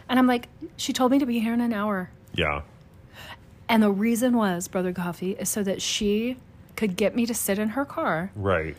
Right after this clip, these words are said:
Speaker 1: so she could tell me how hor-, horrible her life has been.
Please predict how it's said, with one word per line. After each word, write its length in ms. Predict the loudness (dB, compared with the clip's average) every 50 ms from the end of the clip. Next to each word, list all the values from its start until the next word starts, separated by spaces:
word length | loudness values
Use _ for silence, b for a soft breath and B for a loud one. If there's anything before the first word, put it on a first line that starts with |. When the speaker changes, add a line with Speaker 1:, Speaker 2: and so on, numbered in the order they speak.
| -14 -16 -10
Speaker 1:
so 200 | -6 -4 -4 -2
she 220 | -2 -2 -4 -4
could 320 | -2 0 -2 -2 -2 -4 -8 -14 -10 -8
tell 200 | -2 0 2 2
me 280 | 4 2 2 -2 -4 -8 -12 -20 -20 -20 -20 -20 -20 -20 -20 -20 -20 -20 -20 -20 -20 -20 -20 -20
how 220 | -14 -6 -2 -2 -2
hor-, 520 | -2 -4 0 4 4 6 6 4 2 0
horrible 440 | -4 -2 0 2 2 2 2 0 0 0
her 120 | 0 0
life 280 | 0 0 -2 -2 -2 -4
has 120 | -8 -8
been. 280 | -6 -6 -6 -6 -8